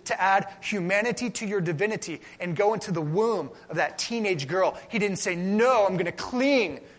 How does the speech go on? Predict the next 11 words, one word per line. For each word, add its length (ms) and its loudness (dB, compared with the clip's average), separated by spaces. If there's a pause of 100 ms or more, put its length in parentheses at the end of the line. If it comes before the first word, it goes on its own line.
(120)
to 100 -6
my 180 2
spot 540 2
here." 360 -6 (1120)
He 160 -12
humbly 800 -4 (440)
laid 320 -2
it 160 -8
down. 380 -8
Verse 160 -4
seven, 260 -2